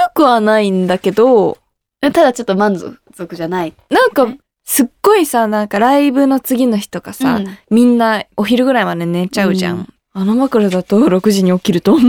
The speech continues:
Speaker 1: う。
Speaker 2: <laughs> マジか。
Speaker 1: でも別に寝起きは悪くないの。別に眠とかもない。
Speaker 2: え、それとそれって睡眠時間確保できるの？八時間。
Speaker 1: え、全然。
Speaker 2: だってさ、そうだよね。十二時に寝たら六時半。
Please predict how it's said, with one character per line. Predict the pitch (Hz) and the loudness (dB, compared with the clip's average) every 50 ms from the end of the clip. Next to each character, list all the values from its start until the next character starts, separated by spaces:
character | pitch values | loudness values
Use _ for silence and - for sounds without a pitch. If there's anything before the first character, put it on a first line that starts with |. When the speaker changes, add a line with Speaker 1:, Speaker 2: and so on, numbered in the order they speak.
| 269 | 4
Speaker 1:
う。 | 285 508 - 392 480 440 - 508 453 480 494 466 381 403 | 4 4 4 4 2 2 2 2 0 0 0 0 -2 -2
Speaker 2:
<laughs> | 403 - - 466 494 - 480 466 - - - - - - - _ - | -2 -4 -10 -10 -8 -6 -4 -6 -6 -8 -10 -16 -20 -20 -20 _ -6
マ | 220 240 262 262 | -2 -2 -2 -2
ジ | 220 208 214 208 | -2 -4 -6 -6
か。 | - 190 | -2 0
Speaker 1:
で | 392 440 | 2 2
も | 381 359 285 | 4 4 4
別 | 302 320 - 392 | 2 2 2 2
に | 359 285 | 4 4
寝 | 277 311 | 4 4
起 | 392 440 427 - | 4 2 2 2
き | 466 | 2
は | 440 | 2
悪 | 381 370 403 339 - | 4 2 2 0 0
く | - | 0
な | 196 185 165 | 0 -2 -2
い | 139 | -4
の。 | - - - _ _ _ | -6 -12 -16 _ _ _
別 | - 247 233 - 240 | 0 0 2 2 2
に | 226 220 220 | 2 2 4
眠 | 220 220 226 240 247 262 277 294 262 240 | 4 4 4 4 4 4 4 4 2 0
と | - _ - - 214 | -2 _ -4 -4 -2
か | 190 | 0
も | 190 185 180 | 2 2 2
な | 190 196 175 135 | 2 2 0 -2
い。 | - - | -4 -8
Speaker 2:
え、 | - | -10
そ | - - 339 | -4 -2 0
れ | 349 | 0
と | 320 330 | 0 0
そ | - 339 | -2 -2
れ | 330 | -2
っ | 294 | -4
て | - - | -4 -4
睡 | - 330 311 302 | 0 2 4 6
眠 | 311 311 294 | 6 4 4
時 | 285 | 2
間 | - 220 196 | 2 0 -2
確 | 202 240 226 - - | -2 -2 -4 -4 -2
保 | 180 | -2
で | 175 175 170 | -2 -2 -2
き | - 170 | -2 -4
る | |
の？ | - 165 | -4 -4
八 | - 175 - 175 | -6 -4 -4 -2
時 | 180 170 | -2 -2
間。 | - - - _ _ _ _ _ _ - | -6 -8 -16 _ _ _ _ _ _ -2
Speaker 1:
え、 | 320 320 | -2 -2
全 | 285 - - 262 262 262 254 - _ - | 0 2 2 2 2 2 0 -2 _ -4
然。 | - 262 294 349 - _ _ _ _ - | -2 -2 -2 -2 -4 _ _ _ _ -2
Speaker 2:
だ | - 240 | -2 0
っ | |
て | 208 214 | 0 0
さ、 | 202 214 190 | 0 -2 -2
そ | 190 - 285 | 0 0 0
う | 254 | 0
だ | 202 | 0
よ | 175 170 | 0 0
ね。 | 175 170 | -2 -2
十 | 175 185 254 294 285 | -2 0 2 2 4
二 | 277 302 294 | 4 4 4
時 | 269 214 | 2 2
に | 185 180 180 180 | 0 -2 -4 -2
寝 | 185 185 | -4 -4
た | - 196 | -2 -2
ら | 180 170 | -2 -2
六 | 165 170 160 - 208 190 | -2 -4 -4 -2 -2 0
時 | 196 202 | 0 2
半。 | 208 214 190 175 196 | 2 2 0 0 -2